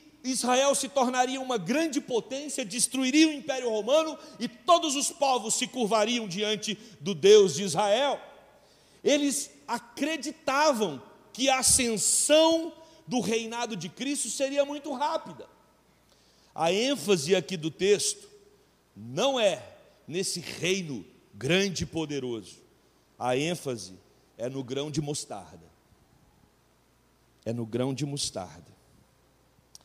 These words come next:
Em Marcos, o contraste é em tamanho.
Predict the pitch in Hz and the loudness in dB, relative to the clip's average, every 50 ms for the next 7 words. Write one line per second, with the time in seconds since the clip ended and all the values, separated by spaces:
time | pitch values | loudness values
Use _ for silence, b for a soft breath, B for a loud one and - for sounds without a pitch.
0 | b b b b b b b b 131 151 151 147 170 190 214 190 - - - 117 | b b b b b b b b -6 -6 -4 -4 -2 -2 -2 -4 -6 -10 -14 -14
1 | 92 - - - - - - _ b b b b b b b - 143 - - 185 | -12 -10 -10 -10 -12 -14 -18 _ b b b b b b b -6 -4 -2 -2 -4
2 | 185 170 143 - 180 190 208 202 - - - - - 110 95 - _ 151 170 185 | -4 -4 -4 -2 0 0 0 0 0 -2 -4 -6 -8 -8 -12 -8 _ 2 4 4
3 | 196 196 - 175 196 208 220 220 214 - - - 226 220 202 190 190 196 185 165 | 4 4 0 -2 -2 -2 -2 -4 -6 -12 -6 -4 -2 -2 -2 -2 -2 0 0 -2
4 | 127 98 | -4 -8